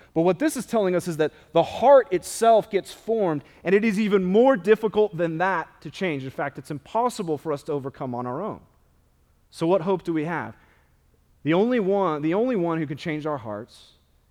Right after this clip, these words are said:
is the one who has designed our hearts. The only one who can change our hearts is the one who is not deceived by our hearts,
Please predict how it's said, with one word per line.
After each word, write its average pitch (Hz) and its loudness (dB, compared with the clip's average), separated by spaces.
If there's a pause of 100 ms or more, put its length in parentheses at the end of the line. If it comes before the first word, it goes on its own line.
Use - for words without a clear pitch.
(140)
is 151 -8
the 160 -2
one 160 -4
who 160 -6
has 147 -6
designed 131 -8
our 110 -8
hearts. - -20 (720)
The 165 0
only 240 6
one 262 4
who 254 2
can 208 0
change 226 0
our 196 6
hearts 196 2
is 156 -8
the 160 -2
one 175 0
who 175 -2
is 156 -2
not 170 -8
deceived 156 -6
by 131 0
our 110 -4
hearts, 110 -8